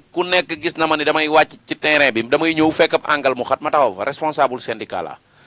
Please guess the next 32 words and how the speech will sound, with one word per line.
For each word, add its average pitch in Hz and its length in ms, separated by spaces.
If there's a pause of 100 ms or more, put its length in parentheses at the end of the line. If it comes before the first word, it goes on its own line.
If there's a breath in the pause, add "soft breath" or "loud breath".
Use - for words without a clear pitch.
(200 loud breath)
Parce 180 160
que 190 80
police 190 420
ñi 170 120
ngoog 185 180
ay 175 140
drone 143 280
yu 127 120
ñuy 135 160
sànni 127 320
ci 120 100
kaw. 107 180 (140)
Pour 147 140
fu - 140
nit 151 100
taxaw 123 260
dañu 107 180
lay 123 180
gis 113 200
ñoom 113 240
commissaire 117 540
yeeg 110 180
commandant 113 400
yi 95 80
ci - 80
seen 107 180
bureau 107 220
yi. 95 100 (580 soft breath)
May 135 160
nuyu 135 340 (220)
au 123 120
passage 117 560